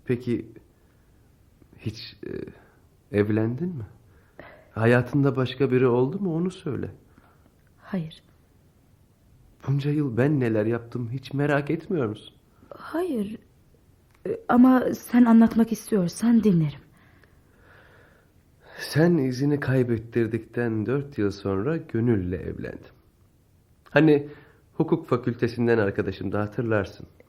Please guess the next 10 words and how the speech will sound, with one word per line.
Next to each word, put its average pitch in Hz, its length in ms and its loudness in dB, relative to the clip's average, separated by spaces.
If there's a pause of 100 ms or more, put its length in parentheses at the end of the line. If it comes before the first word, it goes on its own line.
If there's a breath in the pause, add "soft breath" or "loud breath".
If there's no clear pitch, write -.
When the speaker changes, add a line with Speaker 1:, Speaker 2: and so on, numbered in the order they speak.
(760 loud breath)
Speaker 1:
Birlikte 175 460 0
bir 175 60 0
hukuk 151 340 -2
bürosu 107 320 4
açtık - 580 -4
ve 113 260 -2 (1500)
iki 107 240 -2
buçuk 101 280 -4
ay 98 180 2
önce 95 440 -2